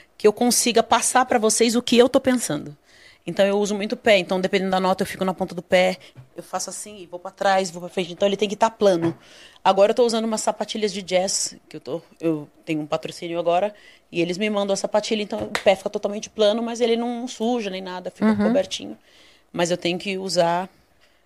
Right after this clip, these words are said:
Speaker 1: o pé, eu não posso tá com salto, eu não posso tá com nada.
Speaker 2: Mas tem uma conexão, né? Não tem?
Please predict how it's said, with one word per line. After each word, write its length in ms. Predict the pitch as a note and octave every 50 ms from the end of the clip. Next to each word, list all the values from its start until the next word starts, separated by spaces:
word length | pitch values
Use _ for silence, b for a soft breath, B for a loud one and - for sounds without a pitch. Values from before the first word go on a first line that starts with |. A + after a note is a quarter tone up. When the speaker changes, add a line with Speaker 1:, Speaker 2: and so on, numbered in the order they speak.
| _ _
Speaker 1:
o 120 | - E3+ F3 _ _
pé, 180 | - F3+ E3 E3
eu 80 | E3+ E3+
não 80 | F#3
posso 260 | E3 - G3 F#3 -
tá 80 | - F#3+
com 120 | - F#3+
salto, 400 | E3 - - E3+ D#3+ E3 E3 -
eu 20 | D#3
não 80 | D#3+
posso 200 | D3+ E3+ E3+ -
tá 60 | - F3+
com 120 | - G3+
nada. 120 | G3 F#3
Speaker 2:
Mas 220 | F#3+ G#3+ A3+ A3+ -
tem 100 | - C4+
uma 160 | C#4+ D#4 E4
conexão, 600 | D#4+ E4+ D4 C4+ A3+ - - - F#3+ E3 D#3 D#3
né? 180 | D3+ D#3 E3+ F3 - _ _
Não 120 | - E3+ E3+
tem? 260 | - F#3 G#3+ A#3+ A#3+